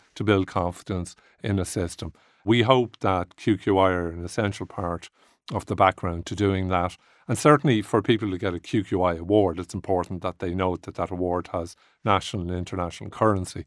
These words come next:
But Q Q I itself, it's not that important <laughs> really that a lot of people know exactly it is what we do.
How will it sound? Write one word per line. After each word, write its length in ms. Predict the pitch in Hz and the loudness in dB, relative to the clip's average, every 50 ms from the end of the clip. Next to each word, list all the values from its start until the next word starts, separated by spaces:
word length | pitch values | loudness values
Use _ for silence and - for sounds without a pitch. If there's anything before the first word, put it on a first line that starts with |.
| _ _ _ _ _ _ _ | _ _ _ _ _ _ _
But 200 | - 139 120 - - _ _ _ _ _ _ _ _ | 4 4 4 4 2 _ _ _ _ _ _ _ _
Q 160 | - - 175 | 0 2 2
Q 200 | 160 - 170 151 | 4 6 6 6
I 120 | 139 131 120 | 8 8 6
itself, 680 | 104 87 - - - - 131 107 98 87 - - - - - _ - | 4 2 -2 -4 0 2 4 4 4 2 -4 -10 -16 -20 -12 _ -4
it's 160 | 117 - - | -4 0 2
not 180 | 147 135 113 98 | 4 4 4 4
that 140 | - 90 - | 2 0 0
important 500 | 101 92 - 101 95 95 - - 107 110 | -2 -2 -2 -2 -2 -2 -4 -6 -6 -4
<laughs> 100 | 113 107 | 0 2
really 200 | 104 104 98 95 | 2 2 2 0
that 180 | 90 95 87 - _ - | -2 -4 -6 -8 _ -4
a 80 | 123 110 | 0 2
lot 180 | 95 101 95 | 2 2 0
of 80 | 107 87 | 0 -2
people 240 | 98 95 - 107 92 | -2 -2 -2 -2 -4
know 300 | 87 95 95 92 92 - | 0 0 0 0 0 -2
exactly 500 | - 95 - 113 92 - - - 95 90 | -4 -2 0 0 0 0 0 -4 -6 -6
it 100 | 85 92 | -6 -6
is 200 | 90 85 - - | -8 -8 -10 -12
what 160 | - - - | -14 -12 -12
we 80 | 104 | -12
do. 340 | 90 - 107 101 98 95 90 | -6 -2 0 0 2 0 -2